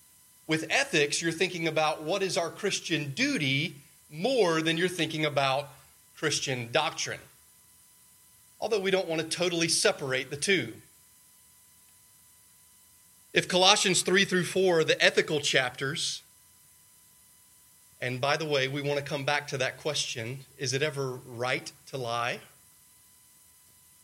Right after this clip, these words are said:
If Colossians three through four are the ethical chapters of this short letter that Paul has given, then what of chapters one and two? What of those chapters? Well, very simply,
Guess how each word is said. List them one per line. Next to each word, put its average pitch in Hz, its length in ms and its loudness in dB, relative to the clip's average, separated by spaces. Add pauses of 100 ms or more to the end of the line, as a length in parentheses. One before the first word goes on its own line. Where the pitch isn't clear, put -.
(840)
If - 160 -4
Colossians 208 560 4
three 220 240 4
through 208 180 0
four 208 360 4
are 175 40 2
the 170 180 4
ethical 208 380 4
chapters 170 540 4
of 147 80 -2
this 151 120 6
short 233 460 4
letter 175 340 4
that 151 200 0
Paul 156 240 0
has 139 120 0
given, 156 280 4
then 185 240 2
what 233 260 4
of 185 260 2
chapters 165 440 -2
one 156 200 -2
and 160 140 -2
two? 233 320 -2
What 147 160 0
of 190 100 -2
those 226 220 2
chapters? 127 540 -4
Well, 180 180 0
very 151 280 0
simply, 165 640 0